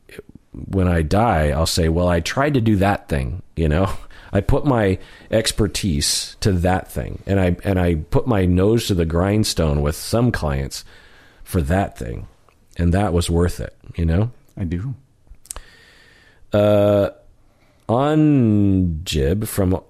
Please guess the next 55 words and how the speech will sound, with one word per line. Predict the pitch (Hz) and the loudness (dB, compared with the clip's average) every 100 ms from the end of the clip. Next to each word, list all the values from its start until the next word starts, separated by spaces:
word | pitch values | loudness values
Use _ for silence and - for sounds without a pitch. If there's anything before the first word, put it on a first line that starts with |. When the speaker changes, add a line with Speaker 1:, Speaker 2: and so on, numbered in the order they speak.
| _ 98 | _ 0
Speaker 1:
Orlando | 87 87 107 92 73 | 2 2 2 0 -2
says, | - 73 76 - - - _ | 0 -2 -2 -10 -20 -20 _
"What | 156 190 | -2 0
books | 175 - | -2 0
do | 135 | 2
you | 110 | 4
recommend | 104 - 101 95 | 2 2 0 0
for | - | -2
students | - 120 110 87 | -4 0 -2 -2
who | 82 | -4
are | 78 | -4
becoming | 76 98 87 69 | -4 -4 -4 -4
a | |
therapist? | - 85 78 - - - - | -4 -6 -4 -8 -12 -14 -6
I | |
am | 95 90 | -4 -2
currently | - 117 113 | -4 -2 0
in | 101 | 2
my | 95 | 0
f-, | 87 - - | -2 -6 -8
last | 92 120 151 - | -2 0 0 -4
year | 71 76 - - | -6 -4 -6 -6
of | 85 | -6
my | 87 78 | -4 -2
M | 95 | -4
S | 107 | -2
W | 82 76 71 | -4 -4 -6
program, | 76 69 71 85 | -8 -6 -6 -8
and | 82 85 | -6 -4
I'm | 80 | -4
hoping | 104 - 104 76 | -4 -2 -2 -2
if | 87 - | -6 -6
you | 90 | -6
can | 95 80 | -4 -6
suggest | - 78 87 - | -8 -6 -6 -6
some | - 76 | -4 -2
must-reads | 90 135 - 147 78 - | -2 -4 -4 -6 -6 -8
for | - | -12
students | - 110 95 - | -8 -6 -6 -8
who | 76 | -8
are | 73 76 - - - | -6 -8 -12 -20 -14
pursuing | - - 110 101 90 | -12 -6 -2 -2 -2
career | - 78 82 80 80 - | -6 -6 -4 -4 -6 -8
in | 76 | -10
psychotherapy." | 73 80 69 - 82 80 - | -8 -8 -8 -8 -8 -8 -10
Bob, | - 104 85 | 0 0 2
you're, | 123 - - - | 0 0 -14 -2
you're | 131 | 0
much | 113 - | 0 0
better | 85 71 65 | -2 -2 -4
at | - | -8
this | 65 | -10
than | - 62 | -10 -12
I | |
am. | 58 | -12